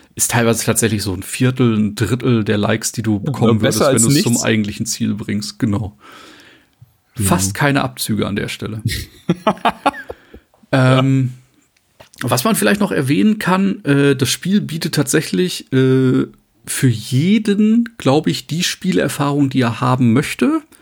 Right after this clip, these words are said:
Speaker 1: Das fängt an, das Spiel bietet einen reinen Story-Modus, sag ich mal,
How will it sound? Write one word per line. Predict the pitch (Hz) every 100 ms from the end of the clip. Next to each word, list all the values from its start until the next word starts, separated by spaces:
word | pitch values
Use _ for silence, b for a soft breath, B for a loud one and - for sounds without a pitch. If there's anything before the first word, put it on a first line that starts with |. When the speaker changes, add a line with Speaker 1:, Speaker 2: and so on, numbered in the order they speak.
| b b b -
Speaker 1:
Das | 127 -
fängt | 143 131
an, | 123 147 185 185 139 135
das | 131
Spiel | - 156 165
bietet | 131 139 156 -
einen | 127
reinen | 117 113 123 131 123 120 -
Story-Modus, | - - 120 156 196 185 190 196 233 -
sag | - 151
ich | 196 -
mal, | 208